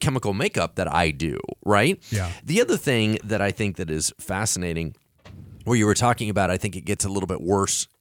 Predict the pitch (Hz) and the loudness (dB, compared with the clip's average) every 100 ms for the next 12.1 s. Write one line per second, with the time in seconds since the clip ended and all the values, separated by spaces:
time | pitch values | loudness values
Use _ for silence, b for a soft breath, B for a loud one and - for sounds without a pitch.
0 | _ _ 104 92 - 92 90 - 90 80 | _ _ -4 -4 -4 -4 -2 -2 -4 -2
1 | 90 123 - 73 78 B B B B - | -2 -2 -4 -6 -10 B B B B 0
2 | 135 117 110 113 92 123 123 - 208 240 | 2 2 2 0 0 0 0 0 0 0
3 | 131 127 120 - 117 110 - _ 117 127 | 2 2 0 0 0 -2 -8 _ -2 0
4 | 139 110 95 107 135 156 165 117 117 107 | 2 0 0 0 2 2 2 0 0 -2
5 | 92 120 117 113 85 87 55 - B B | 2 2 2 0 2 0 0 -4 B B
6 | B B _ - 139 196 131 143 139 110 | B B _ 2 4 4 4 4 4 2
7 | 98 90 - 143 135 - 120 151 107 98 | -2 -8 -6 -6 -6 -2 0 2 0 2
8 | 98 120 - 101 82 120 127 123 110 95 | 2 0 0 -2 -2 -2 -2 -2 -2 -2
9 | 95 101 - 113 113 104 - 110 92 82 | 0 -2 0 0 2 0 -2 -2 -2 -2
10 | 73 60 50 _ b b b - - 143 | -4 -4 -10 _ b b b -2 4 6
11 | 127 - - 165 135 98 127 127 107 82 | 4 2 0 4 4 4 2 2 2 2
12 | 82 | 0